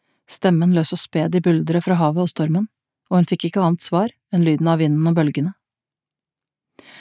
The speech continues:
Bølgene kastet henne rundt som om hun var vektløs, og den numne hånden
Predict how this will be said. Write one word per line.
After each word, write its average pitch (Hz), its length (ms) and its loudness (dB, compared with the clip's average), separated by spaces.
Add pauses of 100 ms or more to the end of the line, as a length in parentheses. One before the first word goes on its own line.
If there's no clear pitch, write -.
(140)
Bølgene 175 400 2
kastet - 400 -4
henne 165 200 2
rundt 202 260 -4
som 175 140 0
om 165 100 2
hun 170 120 4
var 165 120 0
vektløs, - 560 -8 (680)
og 175 180 0
den 185 120 4
numne 175 340 4
hånden 175 300 0